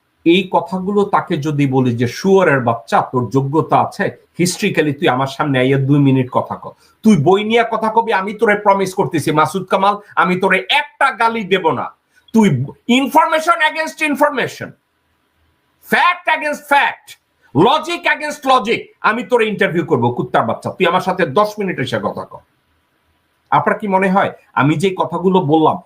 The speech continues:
এগুলো কি আওয়ামী লীগের ঐতিহ্য না, নাকি আ-, এর বাইরে আওয়ামী লীগের আর কোনো ঐতিহ্য আছে?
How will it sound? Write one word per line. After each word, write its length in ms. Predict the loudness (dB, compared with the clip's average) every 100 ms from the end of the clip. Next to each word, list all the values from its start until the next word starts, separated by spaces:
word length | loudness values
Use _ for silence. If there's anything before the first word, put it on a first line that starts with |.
| _
এগুলো 320 | 0 2 2
কি 140 | 2 2
আওয়ামী 280 | 2 2 0
লীগের 280 | 0 0
ঐতিহ্য 480 | 0 -2 -2 -2 0
না, 200 | 0 0 -6 _ _ _ _ _ _ _ _ _ _ -4
নাকি 220 | -2 2
আ-, 160 | 0 2
এর 160 | -2 0
বাইরে 420 | 0 0 -2 -2 _
আওয়ামী 260 | 0 0 0
লীগের 260 | -2 0
আর 120 | 0 0
কোনো 220 | 0 2
ঐতিহ্য 440 | 2 0 -2 0
আছে? 340 | 0 -2 -12